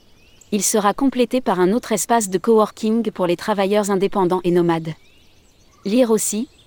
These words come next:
les vingt-cinq événements et ouvertures à ne pas manquer en deux mille vingt-trois. L'animation sera aussi de la partie avec L S M, le sous-marin,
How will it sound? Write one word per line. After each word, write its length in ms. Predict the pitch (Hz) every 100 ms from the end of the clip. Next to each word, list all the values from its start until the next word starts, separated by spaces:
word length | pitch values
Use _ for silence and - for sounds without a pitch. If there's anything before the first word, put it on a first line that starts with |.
| -
les 100 | 180
vingt-cinq 460 | 214 269 277 269
événements 400 | 226 202 202 220
et 120 | - 180
ouvertures 500 | 202 220 - 254 202
à 40 |
ne 120 | 180
pas 160 | 175 226
manquer 320 | 214 190 233
en 80 | 180
deux 100 | 190
mille 160 | 220
vingt-trois. 460 | 185 175 170 - 160 _ _ - - - - - - -
L'animation 640 | 196 226 240 233 - 285
sera 340 | 311 202 190
aussi 240 | 196 - 262
de 80 | 185
la 100 | 180
partie 340 | 202 - 247
avec 220 | 196 175
L 140 | 220 220
S 180 | 202
M, 240 | 190 202 262 - -
le 120 | 185
sous-marin, 500 | 185 262 233 180 180